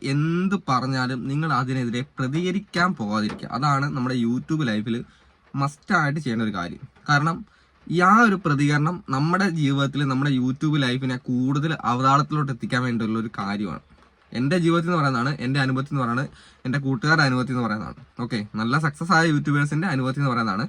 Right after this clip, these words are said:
മറ്റുള്ളവർ നമ്മളെ പിന്തിരിപ്പിക്കാനും നമ്മളെ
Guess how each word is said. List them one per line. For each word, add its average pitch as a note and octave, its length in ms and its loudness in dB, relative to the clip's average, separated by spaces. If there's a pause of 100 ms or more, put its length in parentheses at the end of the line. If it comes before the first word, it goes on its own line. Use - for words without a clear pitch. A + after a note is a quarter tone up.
(540)
മറ്റുള്ളവർ G3 500 4
നമ്മളെ F3 180 2 (100)
പിന്തിരിപ്പിക്കാനും D#3+ 800 2 (160)
നമ്മളെ D3 280 2